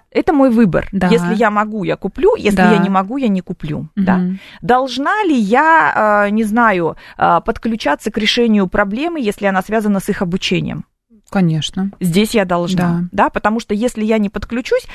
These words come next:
Speaker 1: я свою родительскую обязанность не выполню.
Speaker 2: Мгм.
Speaker 1: То есть я не могу сказать: «Вы знаете, они не хотят учиться». Поэтому
Speaker 2: Ну.
Speaker 1: как бы это вопрос школы, разбирайтесь. Вот этого я сделать не могу. Это будет неправильно, это
Speaker 2: Мгм.
Speaker 1: будет нарушение,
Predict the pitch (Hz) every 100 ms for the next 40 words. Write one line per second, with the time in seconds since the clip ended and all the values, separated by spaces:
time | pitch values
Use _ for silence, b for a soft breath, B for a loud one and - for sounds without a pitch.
0 | B B 190 277 214 202 214 220 190 196
1 | 208 180 - 196 - 226 349 226 175 208
2 | 240 202 214 180 165 151 151 202 185 190
3 | 190 196 262 277 302 294 285 - 220 208
4 | 254 370 359 240 240 247 247 240 247 226
5 | - - - 185 _ _ b b - 370
6 | 349 320 233 202 208 - 226 233 233 226
7 | 240 - - 294 202 185 190 208 180 -
8 | - 170 175 190 185 185 175 190 180 180
9 | 180 185 175 - - 165 170 - 185 226
10 | 202 170 185 190 190 190 190 185 - 269
11 | 269 262